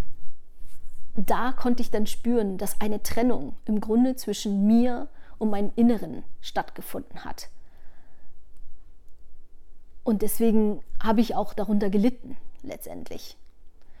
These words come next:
Und als ich das aber erkannt habe, dass es einen Unterschied gibt zwischen Bewerten und Verurteilen, konnte ich das für mich auflösen. Das heißt, ich konnte es schlecht finden,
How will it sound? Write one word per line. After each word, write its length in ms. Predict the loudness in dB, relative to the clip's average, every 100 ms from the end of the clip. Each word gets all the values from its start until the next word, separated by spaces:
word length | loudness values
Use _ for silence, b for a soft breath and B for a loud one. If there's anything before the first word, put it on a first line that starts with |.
| b b -4
Und 240 | -2 2
als 180 | 2 0
ich 80 | -4
das 160 | -6
aber 260 | -6 -6 -6 -4
erkannt 440 | 0 2 0 -2
habe, 200 | -6 -6
dass 160 | -6 -6
es 120 | -4
einen 100 | -2
Unterschied 380 | -2 -2 -6 -8
gibt 300 | -10 -8 -6
zwischen 320 | -4 -4 -2
Bewerten 540 | -2 2 0 0 -8
und 140 | -10 -8
Verurteilen, 720 | -4 -4 -4 -8 -12 -12 -14 b b b b b -16 -16 -16 -14 -10 -4 -2 0 0
konnte 240 | 0 0 2
ich 80 |
das 120 | 0 2
für 120 | 2
mich 180 | 2 0
auflösen. 640 | -4 -4 -8 -8 -10 -12 -10 -10 -12 -10 -8 -6
Das 140 | -6 -4
heißt, 400 | -2 -2 -4 -8 -12 -10
ich 160 | -8 -6
konnte 360 | -4 -2 0 0
es 180 | -2
schlecht 340 | -6 -4 -4 -2
finden, 360 | -2 -2 -4